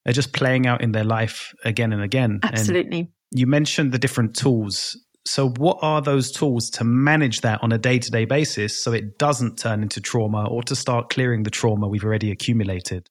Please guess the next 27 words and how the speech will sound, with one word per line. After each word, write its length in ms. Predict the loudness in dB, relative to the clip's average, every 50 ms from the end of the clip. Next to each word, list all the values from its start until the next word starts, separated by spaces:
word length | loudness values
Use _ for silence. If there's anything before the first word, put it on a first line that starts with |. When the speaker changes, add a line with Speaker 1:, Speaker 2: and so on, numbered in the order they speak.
| _ _ _ _ _ _ _ _
Speaker 2:
Right. 300 | 0 2 2 2 0 0 2
I 100 | 2 4
mean, 160 | 4 4 4
there's, 300 | 4 4 2 2 0 -2 -8 -12 -16 -16 -18 -14 _ 2
I 100 | 2 4
generally 800 | 6 6 6 6 6 6 6 4 4 4 6 6 6 6 4
like 360 | 2 2 2 2 0 0 -2
to 120 | -6 -10 -4
put 240 | -4 -4 -4 -2 -2
them 160 | 0 0 0 2
into 640 | 2 0 0 0 -2 -2 0 2 2 4 4 4 2 0 -2 -8 -14 -10
two 160 | 0 0 2 2
different 320 | 2 2 0 -2 -4 -4
categories. 540 | -4 -2 -2 -2 -2 0 2 4 4 4 4
They're, 160 | 2 2 4
like, 220 | 4 2 0 -2 -4 0
internal 600 | 2 4 4 4 2 2 2 2 4 4 4 2
resources 640 | 2 2 0 2 2 2 2 2 0 -2 -4 -4 -4
and 180 | -6 -6 -8 -6 -8
external 540 | -8 -6 -6 -8 -6 -4 -2 0 0 0 0
resources. 800 | -2 -2 -2 -2 -2 0 0 0 0 0 -2 -2 -2 -2 -4 -6 -10 _ _ _ _ _ _ _
The 120 | 4 4
external 520 | 4 2 0 -4 -2 0 2 2 2 2 2
resources 640 | 2 2 2 2 2 2 0 0 -2 -4 -4 -2
are 160 | -2 -2 -2
things 420 | -2 -2 -2 -2 0 -2 -2 -2 0
like 420 | 2 2 2 2 0 -4 -10 -12